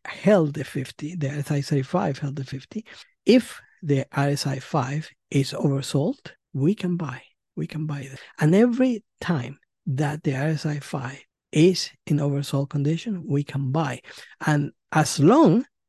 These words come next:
as the R S I thirty-five remains in the bullish area, which means above the fifty. Okay, so all these are buy signal. All these are buy.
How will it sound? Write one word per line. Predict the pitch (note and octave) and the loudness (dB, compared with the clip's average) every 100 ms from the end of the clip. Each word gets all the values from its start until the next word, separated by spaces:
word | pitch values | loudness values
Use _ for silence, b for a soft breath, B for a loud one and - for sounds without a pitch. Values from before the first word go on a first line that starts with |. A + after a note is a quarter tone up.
| _ | _
as | E3 D#3+ | 0 2
the | D#3 | 0
R | C3+ | 0
S | C#3 C3 | -2 -2
I | C#3 C3+ | -4 -2
thirty-five | D3 C3+ - C3 G#3 - _ - | -2 -2 -2 -2 -2 -6 _ 0
remains | E3+ F#3 F3 G3+ B3 C#3+ F#3+ - _ | 4 6 6 4 2 0 -4 -10 _
in | - E3 | 0 2
the | D3+ | 2
bullish | C#3+ C#4 G3+ - | 0 0 0 -4
area, | B2 C#3 D3 | -10 -8 -2
which | D#3 F3 G#3+ | -2 -2 0
means | A3+ A#3 - b _ _ - | 0 -2 -8 b _ _ -2
above | D3+ D3+ F#3 G#3 | -2 0 -2 -2
the | E3+ | -4
fifty. | C#3+ C#3 C#3 - - _ D3+ | -4 -8 -12 -16 -20 _ -8
Okay, | D3 B3+ | -2 -2
so | - D3+ - | 0 -4 2
all | F3 G#3 | 4 4
these | G3 E3+ G#3+ - - _ _ | 4 4 4 0 -12 _ _
are | - C#3 D3+ F#3 _ _ | -4 0 0 -4 _ _
buy | D3 C3 C3+ | -4 -2 -2
signal. | C3+ D3+ C3 - C#3 _ | -6 -8 -8 -14 -20 _
All | - D#3 D3+ D#3 D3+ D3+ | -2 0 2 2 2 0
these | D3 D#3+ D#3+ - - | -2 -4 -6 -10 -8
are | |
buy. | C#3 - | -8 -8